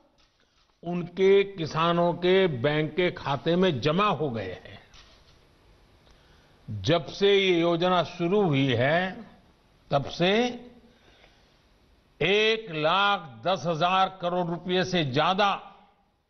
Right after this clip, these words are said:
एक लाख दस हजार करोड़ रुपए से ज्यादा किसानों के खाते में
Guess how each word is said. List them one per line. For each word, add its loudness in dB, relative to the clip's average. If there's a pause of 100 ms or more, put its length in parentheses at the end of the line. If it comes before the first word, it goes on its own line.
(640)
एक 0
लाख 2 (140)
दस 0
हजार 2 (100)
करोड़ 0
रुपए -2
से 0
ज्यादा 2 (1120)
किसानों 0
के 2
खाते -2
में 2